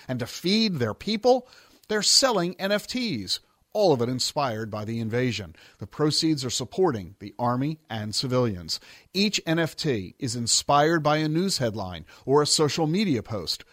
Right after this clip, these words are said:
tied to the invasion. The proceeds are going to the Ukrainian Ministry of Digital Transformation. Gee, I wonder if the United States has a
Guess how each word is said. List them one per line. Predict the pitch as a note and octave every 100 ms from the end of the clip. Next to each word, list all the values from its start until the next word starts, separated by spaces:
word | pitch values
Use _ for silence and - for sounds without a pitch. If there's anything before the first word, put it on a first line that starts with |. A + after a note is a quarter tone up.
| - -
tied | - E3 A#2 A#2
to | B2
the | C#3
invasion. | C#3 C3 C3 G2+ E2 - _ _ _ -
The |
proceeds | G2+ D3+ D3+ E3 D3+
are | C#3+
going | B2 C#3 D#3+
to | D3+
the | B2
Ukrainian | A#2 - - E3+ F#3 F3 C3
Ministry | D3+ F#3+ - F#3+ G3+
of | - A2 A#2 -
Digital | A3+ D3+ B2+ D#3+
Transformation. | - C#3+ C#3 - F3+ G3+ F#3 - - - _ _ _ _ _ _ -
Gee, | G3
I |
wonder | F#3 A#3 C4+
if | E3
the | -
United | E3 E3 D3 -
States | - F3 A2+ E2+
has | A2+ G#2 G2
a | G2 G2